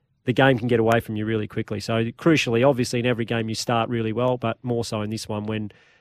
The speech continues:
history suggests that South Africa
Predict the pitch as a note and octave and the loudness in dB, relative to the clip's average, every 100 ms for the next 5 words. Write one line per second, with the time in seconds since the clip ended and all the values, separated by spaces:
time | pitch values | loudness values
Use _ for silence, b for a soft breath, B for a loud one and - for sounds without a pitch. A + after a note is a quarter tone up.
0 | b - D#3+ - B2+ B2 - G#2 B2+ A#2+ | b 2 2 2 -2 -2 -4 -2 0 0
1 | - - - A2+ - A#2 A#2+ A#2+ - A2 | -4 -12 -10 -8 -4 -2 -2 -4 -4 -4
2 | A2+ G#2+ | -4 -4